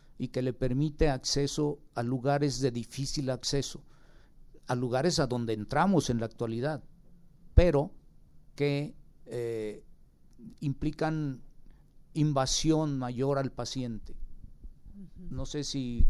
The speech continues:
Speaker 2: Sí.
Speaker 1: respondo, eh, a
Speaker 2: Sí.
Speaker 1: su inquietud.
Speaker 2: Sí. Eh,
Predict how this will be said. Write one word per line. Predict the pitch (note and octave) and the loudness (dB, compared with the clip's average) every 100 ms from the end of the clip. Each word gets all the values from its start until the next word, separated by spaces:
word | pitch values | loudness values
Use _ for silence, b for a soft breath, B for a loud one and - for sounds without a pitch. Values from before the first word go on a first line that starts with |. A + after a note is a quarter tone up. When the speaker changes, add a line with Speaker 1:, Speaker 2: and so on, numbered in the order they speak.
| - | 8
Speaker 2:
Sí. | - - | 2 -6
Speaker 1:
respondo, | B2+ B2+ - C#3 C#3+ C#3 C3+ | -2 -2 2 4 6 6 4
eh, | B2 A#2 - B B - | 4 0 -6 B B -2
a | A#2+ | 0
Speaker 2:
Sí. | |
Speaker 1:
su | - | 4
inquietud. | B2+ B2+ A#2 C#3 C3 - - | 2 2 4 4 4 -2 -20
Speaker 2:
Sí. | - - G#3+ - b b b b - | -18 -12 -12 -14 b b b b -10
Eh, | B3 | -10